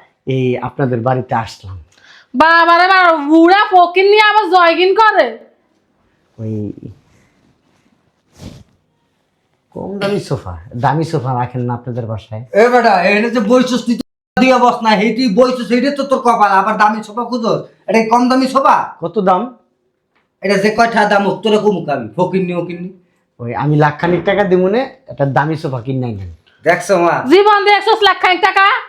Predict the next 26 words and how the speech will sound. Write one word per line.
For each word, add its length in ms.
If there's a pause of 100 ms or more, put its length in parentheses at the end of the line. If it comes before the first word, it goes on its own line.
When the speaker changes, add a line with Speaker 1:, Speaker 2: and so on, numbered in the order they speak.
(1000)
Speaker 2:
লাখ 320
তো 60
থাক 200
দূরে 160
কথা, 260
এক 100
টাকা 180
দেখছস? 680 (600)
Speaker 1:
ওই, 260 (1000)
আমার 320
অফিসে 420
না, 320 (800)
এই, 600 (600)
একজন 320
ক্যাশিয়ার 400
লাগবে। 300
Speaker 2:
আহ! 440
এ, 260 (220)
কি 120
অবস্থা, 380
সামনে 340
দাঁড়ায় 200
দাঁড়ায় 180
লুঙ্গি 220
কো-, 220 (300)
পিনতে? 400